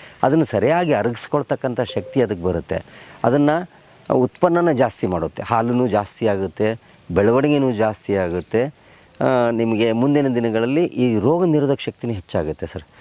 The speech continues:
ರಕ್ತ ವೃದ್ಧಿನೂ ಮಾಡ್ತಕ್ಕಂಥ ಇದು ಕೆಲಸ ಮಾಡ್ತಾ ಇದೆ ಸರ್. ಇದ್ರ ಜೊತೆ ಜೊತೆಗೆ ಕೆಲವೊಂದು ಗಿಡಮೂಲಿಕೆಗಳ ಸಹಾಯದಿಂದ ಕುರಿಗಳಲ್ಲಿ ಇರ್ತಕ್ಕಂಥ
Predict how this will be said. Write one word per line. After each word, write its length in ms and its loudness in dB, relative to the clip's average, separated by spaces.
ರಕ್ತ 440 -2
ವೃದ್ಧಿನೂ 400 4
ಮಾಡ್ತಕ್ಕಂಥ 540 -4
ಇದು 160 -2
ಕೆಲಸ 260 -8
ಮಾಡ್ತಾ 340 -6
ಇದೆ 140 -8
ಸರ್. 460 -8
ಇದ್ರ 140 4
ಜೊತೆ 320 2
ಜೊತೆಗೆ 800 0
ಕೆಲವೊಂದು 380 2
ಗಿಡಮೂಲಿಕೆಗಳ 640 0
ಸಹಾಯದಿಂದ 680 -2
ಕುರಿಗಳಲ್ಲಿ 600 0
ಇರ್ತಕ್ಕಂಥ 680 -4